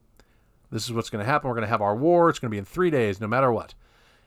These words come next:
And everybody's excited. So one of the pirates is, or the pirates are like, "Yay!" And they throw their arms up, and one of the dudes hits Peter, who's now bound. They bound his arms after he, after they brought him down from the mast. It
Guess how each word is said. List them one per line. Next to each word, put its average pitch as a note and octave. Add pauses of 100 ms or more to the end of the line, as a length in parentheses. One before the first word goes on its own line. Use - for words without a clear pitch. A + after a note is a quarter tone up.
(140)
And G#2+
everybody's C#3+
excited. G#2
So -
one A#2
of B2+
the A#2+
pirates A#2
is, G2+
or A2
the A2+
pirates A#2
are B2+
like, A2
"Yay!" G#3+
And F3
they D3+
throw D3+
their C#3+
arms D3+
up, A2+
and G#2
one A#2+
of B2
the A2+
dudes G#2+
hits -
Peter, B2
who's G#2
now A#2+
bound. G2+
They G#2
bound C3+
his A2+
arms G2 (280)
after G#2+
he, A2+
after G#2
they G#2
brought G#2+
him G2+
down G2+
from G#2
the F#2+
mast. F#2+ (320)
It B2+